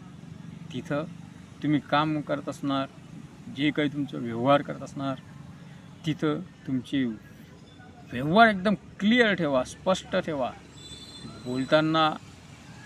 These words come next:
मनापासून वाग-, वागणूक ठेवा, स्वच्छ बोला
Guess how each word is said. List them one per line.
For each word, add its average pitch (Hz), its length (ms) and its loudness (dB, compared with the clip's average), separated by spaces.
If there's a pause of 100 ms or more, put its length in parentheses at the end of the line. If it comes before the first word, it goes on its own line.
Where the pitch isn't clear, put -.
(140)
मनापासून 190 840 6
वाग-, 139 720 -8
वागणूक 143 340 2 (100)
ठेवा, 123 220 -4 (720)
स्वच्छ 170 320 2
बोला 147 300 2